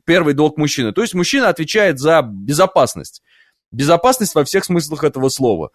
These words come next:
Чтобы никто не пришел, не украл, не унес, <laughs> да? Чтобы никто, э, ну, не остался без еды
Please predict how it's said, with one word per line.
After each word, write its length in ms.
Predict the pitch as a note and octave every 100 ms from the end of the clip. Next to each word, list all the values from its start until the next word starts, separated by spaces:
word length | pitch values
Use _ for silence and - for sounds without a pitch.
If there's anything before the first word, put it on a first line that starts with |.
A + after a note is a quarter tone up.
| _
Чтобы 320 | - E3 D#3+
никто 280 | E3+ F3 F#3+
не 100 | D#3
пришел, 400 | C#3+ D3+ E3+ C#3+
не 100 | C3+
украл, 360 | D3 D#3 D3+ B2+
не 100 | B2+
унес, 460 | A#2+ B2 E3+ A3 -
<laughs> 60 | -
да? 440 | G3+ F#3+ E3+ G3+ - -
Чтобы 360 | - - F#3+ F3
никто, 1120 | F3 - G#3 A3+ G#3 C3 D3+ D3+ D3 C#3+ B2+
э, 20 | C3
ну, 160 | C#3
не 100 | C3
остался 440 | D3 D#3 F3+ D3 C3
без 200 | D3 C3+
еды 440 | C#3+ C3 C3+ E3+